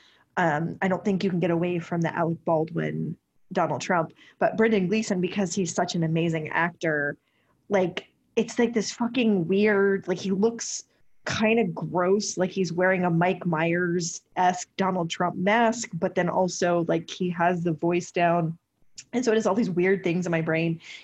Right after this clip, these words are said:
And really, ultimately, what it makes me want, and this is what I wanna fuck, I want, in the same way that Heidi Klum did a Halloween costume that was clones of herself, if I were a billionaire,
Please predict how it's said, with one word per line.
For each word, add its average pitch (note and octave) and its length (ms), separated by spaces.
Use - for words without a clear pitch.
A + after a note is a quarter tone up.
And A3 100
really, C#4 380
ultimately, A3 420
what F#3 140
it D#3 100
makes F3 240
me F3+ 140
want, D#3 420
and F#3 180
this F#3+ 140
is F3+ 100
what F3 120
I F3 80
wanna E3+ 200
fuck, E3 360
I G#3+ 280
want, F3 720
in G#3 100
the G3+ 80
same A3+ 380
way G3 240
that E3+ 140
Heidi F#3 360
Klum E3+ 680
did F3+ 120
a D#3+ 40
Halloween F3+ 540
costume F3+ 640
that E3+ 160
was E3 140
clones F3+ 800
of E3+ 220
herself, E3 880
if G3 220
I F3+ 140
were B3 200
a - 40
billionaire, D#3+ 800